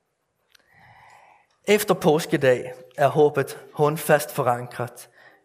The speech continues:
i Kristi opstandelse. At Jesus oprejses kropsligt,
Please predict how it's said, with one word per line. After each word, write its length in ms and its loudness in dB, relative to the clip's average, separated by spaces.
i 60 -12
Kristi 440 -6
opstandelse. 720 -12
At 180 -2
Jesus 440 0
oprejses 920 0
kropsligt, 800 -4